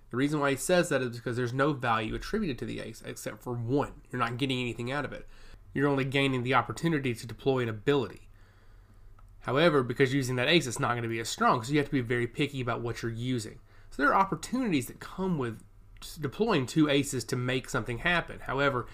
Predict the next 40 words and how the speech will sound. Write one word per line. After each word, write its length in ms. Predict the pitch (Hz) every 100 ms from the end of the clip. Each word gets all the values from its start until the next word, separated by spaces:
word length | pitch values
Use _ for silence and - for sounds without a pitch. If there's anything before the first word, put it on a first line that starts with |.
| - -
they're 120 | 147
few 260 | - 208
and 100 | 160
far 240 | 127 139 135
between. 480 | - - 175 127 110
You're 140 | -
out, 220 | 123 151
you're 100 | 147
in 140 | 127 117
better 240 | 156 117
states 500 | - 170 185 151 - - - -
to 80 | -
try 180 | 220 247
and 100 | 214
use 120 | 185
that 180 | 170 143
ace 220 | 143 123
as 80 | 120
a 60 |
finishing 440 | - 139 123 113 107
move. 380 | - - - - - -
One 220 | 170 190
thing 160 | 254 208
that 120 | 156
we 120 | 143
harp 320 | 123 139 131
on 200 | 120 107 110
to 120 | 123
our 80 | 117
new 140 | 123
players, 480 | - 127 120 110 120
we 100 | 117
try 240 | - 160
to 60 | 151
encourage 540 | 113 - 151 143 117
them, 260 | 120 113 117
is 200 | 143 120
to 220 | - 123 117
be 140 | 127
flexible 540 | - 131 - - 117